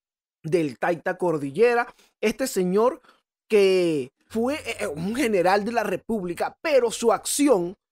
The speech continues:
su accionar, su, su, su modus operandi durante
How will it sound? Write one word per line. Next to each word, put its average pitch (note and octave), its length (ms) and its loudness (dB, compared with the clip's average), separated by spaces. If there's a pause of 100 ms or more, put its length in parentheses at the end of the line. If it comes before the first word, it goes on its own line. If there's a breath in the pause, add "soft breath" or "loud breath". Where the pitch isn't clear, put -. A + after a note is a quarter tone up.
(160)
su A3 240 4
accionar, G3+ 640 0
su, G#3+ 220 -6
su, G3+ 400 -2 (300 soft breath)
su G#3+ 360 -2
modus B3 380 2
operandi G#3 720 2 (260)
durante G3 520 2